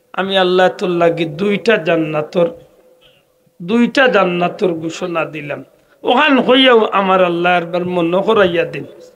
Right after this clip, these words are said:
তোমরা উভয়ে আমি আল্লাহর কোন কোন নিয়ামত রে অস্বীকার করবে। ফাবি আই আলা ই রব্বিকুমা তুকাজিবান।" সত্যি করে হোক চাই,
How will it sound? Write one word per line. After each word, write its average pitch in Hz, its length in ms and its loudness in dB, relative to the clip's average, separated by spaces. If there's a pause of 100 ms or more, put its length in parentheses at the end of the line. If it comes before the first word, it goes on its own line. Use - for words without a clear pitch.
(180)
তোমরা 208 300 2
উভয়ে 196 640 0 (320)
আমি 185 220 0
আল্লাহর 180 540 2
কোন 285 240 2
কোন 247 220 -4
নিয়ামত 175 680 -2
রে 170 120 -6 (640)
অস্বীকার - 580 -4
করবে। 147 420 -8
ফাবি 160 380 -4
আই 180 420 -4
আলা 180 800 2 (600)
ই 190 160 0
রব্বিকুমা 180 1120 -2 (880)
তুকাজিবান।" 143 840 -18 (600)
সত্যি 196 420 -6
করে 180 180 -6
হোক 165 340 -12
চাই, 151 220 -12